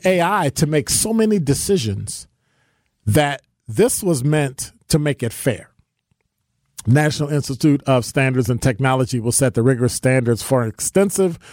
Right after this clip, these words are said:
red team testing to ensure safety before anything is publicly released. Um, they use A I to engineer biological materials. Um, they wanna protect us from fraud,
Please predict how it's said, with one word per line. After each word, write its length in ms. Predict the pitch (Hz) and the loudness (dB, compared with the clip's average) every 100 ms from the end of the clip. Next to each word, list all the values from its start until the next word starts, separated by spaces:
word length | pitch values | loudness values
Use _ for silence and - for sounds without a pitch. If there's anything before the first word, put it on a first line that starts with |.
| - - | -20 -10
red 340 | 110 147 170 175 | 0 2 2 0
team 240 | 180 170 | -2 -2
testing 460 | - 156 - 151 143 | 0 -2 0 -4 -2
to 180 | 156 | 0
ensure 420 | 143 117 - 156 143 | 0 0 2 2 2
safety 680 | - 170 165 - 120 113 - - - - | 0 0 0 -2 0 0 -4 -20 -14 -2
before 400 | 127 - 135 - | -2 0 -2 0
anything 540 | 135 135 - 127 120 117 | 0 0 0 0 0 0
is 180 | 120 - | -2 -2
publicly 640 | - 120 110 113 - 101 | -2 0 0 -2 0 0
released. 640 | 110 160 175 101 - - - _ _ _ | 2 4 2 -2 -12 -18 -20 _ _ _
Um, 360 | - 110 107 104 | -2 2 2 2
they 100 | 127 | 2
use 300 | 139 147 139 | 2 2 0
A 160 | 143 143 | -2 0
I 160 | 139 139 | 0 -2
to 220 | 135 127 | -6 -4
engineer 680 | 139 139 139 139 131 127 107 _ - 98 - _ - | -2 0 2 4 4 2 -2 _ -12 -12 -12 _ -2
biological 960 | 123 135 131 127 135 - 165 180 175 | 0 0 0 0 0 -4 -6 -4 -4
materials. 880 | 190 170 - 175 175 175 175 180 - - _ _ _ _ - | -2 -4 0 2 2 2 0 -2 -8 -12 _ _ _ _ -2
Um, 580 | 120 117 117 117 110 110 | 0 2 2 -2 -4 -2
they 100 | 135 | 0
wanna 240 | 139 143 | 2 2
protect 420 | 127 135 - 143 - | 0 -2 0 0 0
us 200 | 127 - | -2 -2
from 180 | 117 | -4
fraud, 640 | 110 - 143 139 151 151 | -4 0 0 2 0 -2